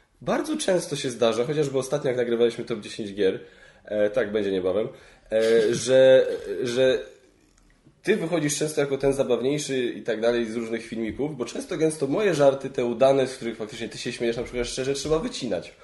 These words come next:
<laughs> Też się tak, też się tak czasami zdarza. I między innymi przez wulgaryzmy. Ale do czego tutaj zmierzam? Bo to, i to się też trochę łączy z innym komentarzem, do którego chciałem się odnieść. E, jak to było,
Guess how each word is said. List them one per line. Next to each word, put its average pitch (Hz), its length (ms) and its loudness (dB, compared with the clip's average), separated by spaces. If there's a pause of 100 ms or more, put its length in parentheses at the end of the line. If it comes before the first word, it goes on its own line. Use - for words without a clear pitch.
(300)
<laughs> - 480 -16
Też 220 180 0
się 214 80 4
tak, 180 240 -2
też 180 180 -2
się 294 80 -2
tak 156 180 0
czasami 143 380 2
zdarza. 127 400 2 (680)
I 160 60 -6
między 202 220 2
innymi 196 160 2
przez 190 180 -4
wulgaryzmy. 156 580 4 (180)
Ale 147 140 8
do 170 80 4
czego 180 180 6
tutaj 160 200 4
zmierzam? 107 420 4
Bo 110 80 0
to, - 100 -8
i 143 100 -8
to 185 100 -2
się 180 100 -2
też 165 140 -2
trochę 160 160 0
łączy 156 240 4
z 156 40 2
innym 147 200 6
komentarzem, 104 420 2
do 98 60 -2
którego 98 280 0
chciałem 98 260 0
się - 160 -2
odnieść. 98 440 0 (480)
E, 101 40 0 (1300)
jak 95 220 -4
to 104 100 -4
było, 98 640 6